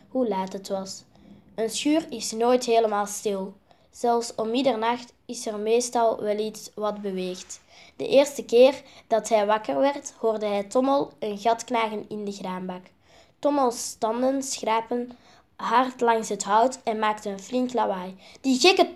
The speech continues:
die ge-, die gekke rat," dacht Wilbur.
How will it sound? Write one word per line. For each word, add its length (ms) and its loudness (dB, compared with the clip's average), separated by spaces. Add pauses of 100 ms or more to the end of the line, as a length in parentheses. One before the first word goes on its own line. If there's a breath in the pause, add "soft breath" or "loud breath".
(320)
die 160 4
ge-, 260 6 (140)
die 260 2
gekke 320 6
rat," 400 6 (300 loud breath)
dacht 320 -2
Wilbur. 560 2